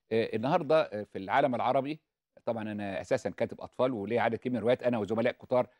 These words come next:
يعني، آه، أنا بعض رواياتي، آه، صوت القاهرة حولها إلى، آه، مسلسلات، آه، أو تحولت إلى مسرحيات. يعني عشان نوصل إلى جمهور كبير لازم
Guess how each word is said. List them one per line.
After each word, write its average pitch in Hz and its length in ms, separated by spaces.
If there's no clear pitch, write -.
يعني، 131 420
آه، - 360
أنا 113 180
بعض 117 300
رواياتي، 135 600
آه، 101 340
صوت 143 220
القاهرة 135 300
حولها 123 380
إلى، 113 300
آه، 92 260
مسلسلات، 98 680
آه، 104 120
أو 151 180
تحولت 139 460
إلى 131 200
مسرحيات. 110 640
يعني 117 340
عشان 139 240
نوصل 175 320
إلى 120 140
جمهور 127 280
كبير 160 420
لازم 160 440